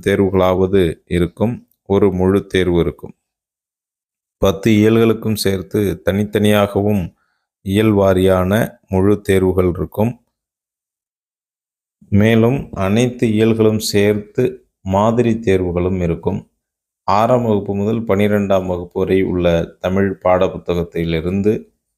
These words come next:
அ, வினா விடைகள் இடம்பெறும். மற்றும் சிறப்பு தமிழ் பதினோராம் வகுப்பு மற்றும் பனிரெண்டாம் வகுப்பு சிறப்பு தமிழ் பாடப்புத்தகத்திலிருந்தும் தேர்வுகள் வைக்கப்படும். எனவே தேர்வினுடைய அளவீடு என்பது,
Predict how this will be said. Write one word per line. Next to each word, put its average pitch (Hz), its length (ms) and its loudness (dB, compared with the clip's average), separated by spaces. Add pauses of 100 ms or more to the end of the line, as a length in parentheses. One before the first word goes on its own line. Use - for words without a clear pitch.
(260)
அ, 87 140 0
வினா 87 320 0
விடைகள் 85 420 0
இடம்பெறும். 82 640 0 (720)
மற்றும் 107 640 -2 (240)
சிறப்பு - 520 0
தமிழ் 87 400 -2
பதினோராம் 101 520 2
வகுப்பு 90 380 0
மற்றும் 87 560 -4
பனிரெண்டாம் 95 560 0
வகுப்பு 85 640 -2 (440)
சிறப்பு 117 540 0
தமிழ் 90 400 -4
பாடப்புத்தகத்திலிருந்தும் 92 1200 -2
தேர்வுகள் 90 480 0
வைக்கப்படும். 80 760 -2 (420)
எனவே 95 640 0 (460)
தேர்வினுடைய 113 640 2
அளவீடு 98 680 2
என்பது, 85 680 -6